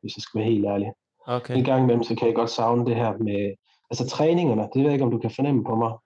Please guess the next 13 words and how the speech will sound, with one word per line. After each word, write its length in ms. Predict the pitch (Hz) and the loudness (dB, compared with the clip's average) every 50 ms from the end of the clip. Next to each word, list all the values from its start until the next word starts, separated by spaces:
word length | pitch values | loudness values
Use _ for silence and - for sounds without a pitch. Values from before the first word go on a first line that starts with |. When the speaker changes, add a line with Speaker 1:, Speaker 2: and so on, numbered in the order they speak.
| _ _ - | _ _ -2
Speaker 1:
Nu 60 | 123 | 0
har 40 | 123 | 0
jeg 80 | 120 117 | 2 2
nærmest, 300 | 117 123 131 127 131 - | 2 0 0 -2 -2 -2
øh, 460 | 110 107 107 107 107 107 113 113 113 113 - - | -2 -2 0 0 -2 -2 -2 -2 -4 -4 -4 -2
talt 200 | 120 123 117 - | -2 -2 0 -2
en 160 | 107 104 - | -4 -4 -4
time 300 | - - 127 123 127 131 | -4 -2 -2 0 0 0
om 120 | 110 151 - | -2 -2 -2
de 100 | 113 107 | -2 -2
der 300 | 117 107 107 107 104 - _ - | -2 -2 -2 -2 -4 -6 _ -16
forbandede 380 | 117 - 113 110 110 107 101 | -10 -6 -4 -2 -2 -2 -4
træninger. 540 | 101 - - 110 110 113 113 104 - - - | -4 -4 -4 -2 -2 -2 -2 -4 -4 -8 -12